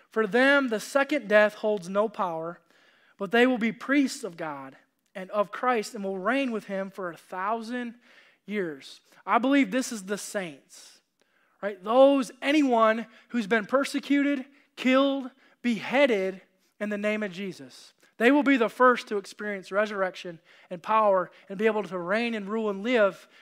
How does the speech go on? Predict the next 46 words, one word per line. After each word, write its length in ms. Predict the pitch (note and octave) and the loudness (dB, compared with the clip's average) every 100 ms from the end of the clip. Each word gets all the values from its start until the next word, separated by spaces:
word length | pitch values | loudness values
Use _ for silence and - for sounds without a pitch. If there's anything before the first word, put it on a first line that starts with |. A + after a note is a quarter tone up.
| _ | _
with 180 | G#3 F3+ | -8 -8
Jesus 480 | D3+ B3+ G#3 F#3 - | -4 -4 -4 -8 -12
for 160 | - | -8
those 200 | F#3+ F#3+ | -4 -4
thousand 440 | - G3+ G#3 G3+ G3 | -2 0 0 0 -6
years 480 | F#3+ F#3 F3+ - - _ _ _ _ _ | -6 -6 -8 -12 -20 _ _ _ _ _
on 140 | F#3+ G3+ | -4 2
earth. 180 | F#3+ - | 2 0
And 80 | |
you 40 | G#3 | 0
know 60 | |
what? 80 | A#3+ | 4
There's, 240 | B3 C4+ - _ _ _ _ _ _ - | 4 2 -2 _ _ _ _ _ _ -2
we 100 | C4 | 2
don't 180 | C#4 A#3 | 2 2
see 160 | - | 0
that 180 | B3+ A#3+ | 6 6
in 60 | G#3+ | 4
America, 400 | G#3 C#4 C4+ A3+ | 2 4 4 0
but 40 | |
you 60 | A#3 | 0
know 80 | C4+ | 2
what? 80 | |
They're 140 | A3+ D4 | 4 4
beheading 400 | B3 A3+ B3+ A#3 | 2 0 0 0
Christians 400 | C4+ C#4 A#3+ G#3 | -4 -6 -8 -4
every 240 | A3 B3 | -4 -4
single 260 | - C4 B3+ | -8 -10 -4
day 140 | C#4 | -4
all 100 | G#3 | -2
across 260 | G#3+ A#3+ A#3 | -4 -6 -8
the 60 | B3 | -8
world 280 | B3 E3+ _ _ _ _ _ _ _ _ _ _ _ _ | -10 -10 _ _ _ _ _ _ _ _ _ _ _ _
for 100 | G3+ | -6
their 120 | G#3+ | -6
faith. 500 | G#3 B3+ G#3+ - _ _ _ _ _ _ _ _ _ _ _ _ _ _ _ _ _ | -4 -4 -4 -8 _ _ _ _ _ _ _ _ _ _ _ _ _ _ _ _ _
And 80 | - | -6
so 120 | G3+ | 0
those, 260 | A3 B3+ F3 | 0 0 0
those 220 | C4+ C#4 | 0 0
people, 320 | C4 G#3 A3 | -4 -4 -2
you 60 | G#3 | -2
wanna 120 | A3+ | -2
talk 100 | A#3+ | -2
about 120 | G#3+ | -2
persecution, 720 | A#3+ - G#3+ E4 E4 G#3+ G#3 | -4 -6 -2 -2 0 -4 -12